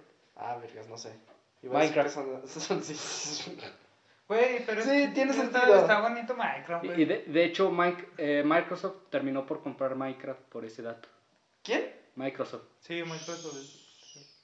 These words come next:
Speaker 1: Sí, pues sí, sí tiene sentido.
Speaker 2: ¿Cuántos videojuegos tienen la colección más grande? Eh, ¿quién tiene el
Speaker 1: Sí, la colección más grande de
Speaker 2: el récord Guinness?
Speaker 1: No, ni idea quién.
Speaker 2: Le tomó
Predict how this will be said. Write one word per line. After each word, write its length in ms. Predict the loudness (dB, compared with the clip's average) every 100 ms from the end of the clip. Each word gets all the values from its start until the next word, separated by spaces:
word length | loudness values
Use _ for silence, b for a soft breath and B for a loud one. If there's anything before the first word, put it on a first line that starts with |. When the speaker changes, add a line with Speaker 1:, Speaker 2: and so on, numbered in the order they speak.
| _
Speaker 1:
Sí, 340 | -20 -20 -20 -14
pues 120 | -12
sí, 140 | -12 -16
sí 80 | -16
tiene 220 | -16 -16
sentido. 360 | -18 -18 -16 -16 -20 4
Speaker 2:
¿Cuántos 380 | 6 6 2 2
videojuegos 480 | 2 4 2 0 0
tienen 280 | 0 0
la 120 | -2 0
colección 400 | -2 -2 -2 -2
más 140 | 0
grande? 360 | -2 -2 -6 -12 _ _ _ _ _ -6
Eh, 180 | -4 0
¿quién 160 | 0
tiene 300 | 2 0 0
el 500 | 0 -2 -6 -10 -12 -4
Speaker 1:
Sí, 180 | 2
la 140 | 2 4
colección 320 | 2 2 0
más 140 | -2
grande 380 | -2 -2 -2 -6
de 140 | -8 -6
Speaker 2:
el 140 | -4
récord 320 | -4 -4 -2
Guinness? 380 | -2 -2 -6 -14 _ _ b b b b b b b _ _ _ _ _ _ _ _ _ _ _ _ _ _
Speaker 1:
No, 180 | -16 -16
ni 120 | -16 -18
idea 240 | -20 -20 -20
quién. 160 | -20 -20 _ _ _ _ _ _ _ _ _ _ _
Speaker 2:
Le 160 | -6 -4
tomó 560 | -2 0 2 0 -4